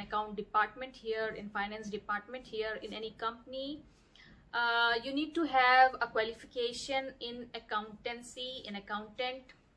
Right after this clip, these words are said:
uh, as accountant in finance। You should have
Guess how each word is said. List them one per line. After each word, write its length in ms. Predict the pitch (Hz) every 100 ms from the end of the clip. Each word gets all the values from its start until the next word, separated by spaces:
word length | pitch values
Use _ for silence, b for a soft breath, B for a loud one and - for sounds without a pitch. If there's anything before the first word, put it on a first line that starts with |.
| -
uh, 100 | 214 202
as 160 | 208 220
accountant 580 | 214 220 240 247 247 -
in 120 | 220 208
finance। 520 | 220 226 247 254 269 - - B B B B B
You 180 | 214 220 247
should 180 | 226 226 220
have 340 | 220 220 214